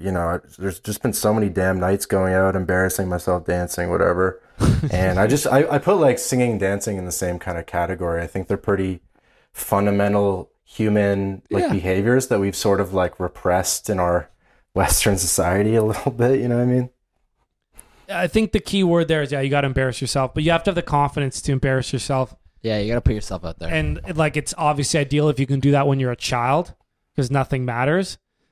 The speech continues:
Speaker 2: Y-, it's, you, it's definitely gonna take actual conscious effort now as an adult to do it.
Speaker 1: Mm-hmm.
Speaker 2: Um, but I agree, man. I think,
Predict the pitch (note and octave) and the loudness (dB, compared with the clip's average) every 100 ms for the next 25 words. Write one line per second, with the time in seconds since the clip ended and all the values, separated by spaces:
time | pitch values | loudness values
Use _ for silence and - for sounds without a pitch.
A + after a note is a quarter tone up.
0 | - C3+ - C#3+ - - - C#3 - D#3 | -8 -8 -4 -6 -4 -6 -4 -4 -2 -4
1 | - D3+ - C#3 C3+ - C3 - C#3+ B2+ | 0 0 0 -2 -2 -2 -4 -4 -4 -4
2 | - - C#3 C#3 D#3 D#3 _ - C#3+ C#3 | -2 2 4 4 0 -6 _ -6 0 0
3 | - C3+ D3+ C#3 D3 C#3+ C3+ C3+ C3 C3 | 0 -4 -2 -2 -2 -2 0 0 -2 -4
4 | A#2+ B2+ D#3+ - C3+ C3 E3 G#3+ _ _ | -4 -2 -2 -6 -8 -4 -2 -2 _ _
5 | _ _ _ _ _ - G2 C3+ C3 B2 | _ _ _ _ _ -2 2 2 2 -2
6 | A#2+ _ - _ - D#3+ F3 E3+ A3+ A#2+ | -8 _ -20 _ 0 2 2 0 -2 -2
7 | C#3 D3 - _ _ _ _ - G#3+ B3 | -4 -4 -8 _ _ _ _ -2 0 2
8 | C4 A3+ - | 0 0 -6